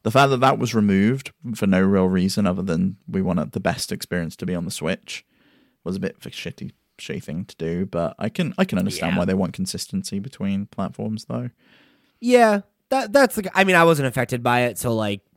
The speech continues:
Speaker 2: me saying it, I don't care about that is, like, shitty to say, I guess, but, like, I feel like that's kinda like, all right, you know, like, I, I get it, right? You're trying to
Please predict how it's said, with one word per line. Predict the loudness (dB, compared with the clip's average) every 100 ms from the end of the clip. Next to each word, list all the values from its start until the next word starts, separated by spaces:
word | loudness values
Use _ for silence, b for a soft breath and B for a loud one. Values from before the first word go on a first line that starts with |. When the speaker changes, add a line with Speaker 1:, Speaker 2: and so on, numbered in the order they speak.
| _
Speaker 2:
me | -6 -4
saying | -2 -4 -6
it, | -6
I | -6 -6
don't | -6
care | -8 -8
about | -6 -6
that | -6 -6
is, | -6 -8
like, | -12 -10
shitty | -12 -10 -10
to |
say, | -10 -10
I | -8 -8
guess, | -8 -10
but, | -12 -12
like, | -10 -10 b b 0
I | 2
feel | 4 4
like | 4
that's | 2 0 0
kinda | -2 0
like, | 0 -2 -6 _
all | -6
right, | -4 -4 -6 -10 _ _
you | 2
know, | 4 2
like, | 0 2
I, | 4
I | 4
get | 4 2
it, | 2 -2
right? | -2 -2 0
You're | 0 -2
trying | 0 0 0
to | -2